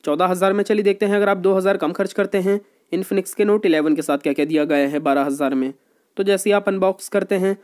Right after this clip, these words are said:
सबसे पहले दोस्तों आपको मिल जाता है मोबाइल, जिसका डिटेल लुक हम अभी देखेंगे। उससे पहले देख लेते हैं कवर दिया गया है बहुत बढ़िया क्वालिटी का ब्लैक कलर में, एक फ्री फायर गेम का कोड है, कुछ यूज़र मैनुअल मिल जाते हैं इसके साथ।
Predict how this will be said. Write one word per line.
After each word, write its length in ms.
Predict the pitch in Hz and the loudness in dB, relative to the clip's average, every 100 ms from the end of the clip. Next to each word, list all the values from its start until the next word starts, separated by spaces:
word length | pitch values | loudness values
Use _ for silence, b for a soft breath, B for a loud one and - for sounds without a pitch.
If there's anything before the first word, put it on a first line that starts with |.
| b b _ | b b _
सबसे 320 | - 185 - | -4 -4 -2
पहले 240 | 208 202 202 | 0 0 2
दोस्तों 280 | 196 - | 0 2
आपको 180 | 196 208 | 0 2
मिल 140 | 196 190 | 2 2
जाता 240 | 190 190 | 2 0
है 120 | 196 | -2
मोबाइल, 420 | 185 170 180 190 196 b b _ | 0 2 2 2 -2 b b _
जिसका 240 | 175 - 214 | -8 -2 0
डिटेल 360 | 196 190 196 | 0 4 4
लुक 140 | 202 202 | 4 0
हम 120 | 196 196 | 0 0
अभी 160 | 196 | 2
देखेंगे। 440 | 160 147 185 196 202 b b b | 2 2 0 0 -2 b b b
उससे 200 | - 214 | -6 -4
पहले 240 | 202 190 196 | 0 2 2
देख 180 | 190 196 | 2 2
लेते 200 | 190 190 | 0 0
हैं 140 | 202 | 0
कवर 340 | 170 156 190 | 0 2 2
दिया 220 | 185 196 196 | 2 2 4
गया 260 | 190 190 | 4 4
है 180 | 185 196 202 b _ | 2 -2 -4 b _
बहुत 240 | 190 185 175 | -4 -2 2
बढ़िया 260 | 185 196 202 | 2 2 2
क्वालिटी 380 | 190 185 196 | 2 2 0
का 120 | 190 185 | -2 0
ब्लैक 280 | 165 180 190 | 0 0 0
कलर 200 | 185 190 | -2 -2
में, 160 | 196 202 b b - | -4 -6 b b 0
एक 180 | 185 208 | 0 2
फ्री 200 | - 214 | 0 0
फायर 240 | 208 202 202 | 2 2 4
गेम 220 | 190 190 | 2 2
का 100 | 196 | 0
कोड 280 | 180 180 180 | 2 2 2
है, 240 | 196 202 - _ | 0 0 -4 _
कुछ 200 | 202 180 | -2 0
यूज़र 340 | 165 165 180 | 0 2 2
मैनुअल 360 | 190 190 196 202 | 2 2 2 2
मिल 140 | 196 | 0
जाते 240 | 196 196 190 | 0 -2 -2
हैं 100 | 196 | -4
इसके 200 | 196 185 | -2 -4
साथ। 260 | - 190 | -2 -2